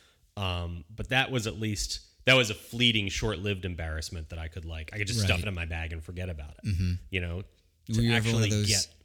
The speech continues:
Speaker 1: help from him and sit there,
Speaker 2: Yeah.
Speaker 1: like, during an extra help session for, like, half an hour and admit to him that, like, I, you know, "I'm sorry, I'm still not getting this.
Speaker 2: Yeah.
Speaker 1: I'm still not getting this." Like,
Speaker 2: That's
Speaker 1: that would have been disappointing.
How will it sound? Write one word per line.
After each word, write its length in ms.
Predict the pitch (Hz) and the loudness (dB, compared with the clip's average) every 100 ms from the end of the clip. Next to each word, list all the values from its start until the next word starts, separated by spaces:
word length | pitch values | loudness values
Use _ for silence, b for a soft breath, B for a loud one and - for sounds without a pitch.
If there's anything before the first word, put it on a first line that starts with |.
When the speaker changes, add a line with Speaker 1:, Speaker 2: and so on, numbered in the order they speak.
| _ _ | _ _
Speaker 1:
help 280 | - 117 110 | -6 -6 -4
from 260 | - 87 82 | -6 -6 -6
him 200 | 78 76 | -8 -10
and 140 | 90 | -8
sit 260 | - 113 - | -2 -2 -2
there, 260 | 90 85 | -4 0
Speaker 2:
Yeah. 220 | 95 90 90 b b _ | 2 2 0 b b _
Speaker 1:
like, 360 | 95 87 82 - | -6 -4 -6 -2
during 240 | 107 95 | 0 0
an 60 | 90 | -2
extra 240 | 82 - | -4 -6
help 220 | 80 107 - | -4 -4 -4
session 400 | 85 80 82 80 | -6 -6 -8 -8
for, 200 | - 82 | -8 -6
like, 240 | 80 80 | -6 -8
half 260 | - 92 - | -8 -10 -8
an 80 | 92 | -6
hour 440 | 101 90 82 73 b b - | -4 -4 -6 -8 b b -8
and 120 | 87 | -6
admit 240 | 85 98 - | -2 -4 -2
to 80 | 98 | -2
him 120 | 87 | -2
that, 120 | 85 | -6
like, 260 | 87 87 - _ _ _ _ | -8 -10 -10 _ _ _ _
I, 100 | - - | -18 -16
you 140 | 110 87 | -12 -10
know, 140 | 80 95 90 | -8 -8 -8
"I'm 140 | 90 | -6
sorry, 240 | - 98 85 | -4 -2 -4
I'm 80 | |
still 240 | 80 - 87 | -4 -6 -6
not 160 | 82 85 | -6 -8
getting 240 | 80 80 | -8 -10
this. 140 | 80 | -6
Speaker 2:
Yeah. 220 | 101 95 87 | 0 2 2
Speaker 1:
I'm 80 | |
still 280 | 90 - 98 | 0 -4 -4
not 160 | 87 80 | -6 -8
getting 240 | 90 82 | -10 -10
this." 300 | 80 76 - B B B 92 | -10 -10 -12 B B B -2
Like, 100 | 92 | 0
Speaker 2:
That's 180 | 113 - _ | 0 -4 _
Speaker 1:
that 120 | 110 | -4
would 80 | 104 | -2
have 80 | 98 | -2
been 120 | 95 | -4
disappointing. 680 | 90 87 76 101 101 85 80 | -4 -6 -2 2 2 2 -4